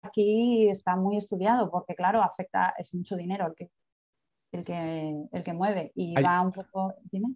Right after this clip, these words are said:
Speaker 2: ¿Allí tenéis alertas de, de marea
Speaker 1: Sí.
Speaker 2: roja cuando creéis que se va a producir? Antes
Speaker 1: Sí.
Speaker 2: de que en teoría llegue a, a estar completamente desarrollada.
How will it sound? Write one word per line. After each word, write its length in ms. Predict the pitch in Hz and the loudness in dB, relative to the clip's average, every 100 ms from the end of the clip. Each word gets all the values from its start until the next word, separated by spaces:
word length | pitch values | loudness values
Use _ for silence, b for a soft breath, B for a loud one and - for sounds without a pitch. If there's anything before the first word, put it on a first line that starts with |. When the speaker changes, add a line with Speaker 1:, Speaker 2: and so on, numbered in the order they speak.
| - | -2
Speaker 2:
¿Allí 200 | 135 147 | 2 4
tenéis 320 | 147 170 175 | 6 6 6
alertas 500 | 160 143 165 165 156 | 8 10 8 8 4
de, 500 | 147 151 147 147 143 147 | 6 6 6 4 2 0
de 560 | 151 147 147 147 147 | 0 4 4 4 2
marea 300 | 143 147 151 | 0 2 4
Speaker 1:
Sí. 60 | 151 | 4
Speaker 2:
roja 280 | 156 185 156 | 2 -2 0
cuando 300 | 156 156 151 | 2 4 4
creéis 280 | 156 151 147 | 4 4 2
que 140 | - | -2
se 160 | 151 160 | 0 6
va 80 | 151 | 6
a 60 | 151 | 6
producir? 600 | 156 151 143 208 170 117 _ _ _ | 6 4 4 4 4 0 _ _ _
Antes 340 | 143 160 165 | 0 4 6
Speaker 1:
Sí. 40 | 151 | 6
Speaker 2:
de 140 | 160 | 4
que 120 | 165 | 4
en 120 | 156 147 | 2 4
teoría 680 | 151 147 151 147 147 147 - _ _ | 2 4 2 2 2 0 -6 _ _
llegue 400 | 139 143 151 147 | -4 2 4 4
a, 160 | 143 135 - - - | 2 0 -14 -16 -4
a 180 | 143 | -2
estar 360 | 143 - 143 147 - _ | -2 4 4 4 -4 _
completamente 480 | 143 143 147 147 143 | 2 4 4 4 2
desarrollada. 640 | 143 143 147 175 151 | 2 2 4 4 4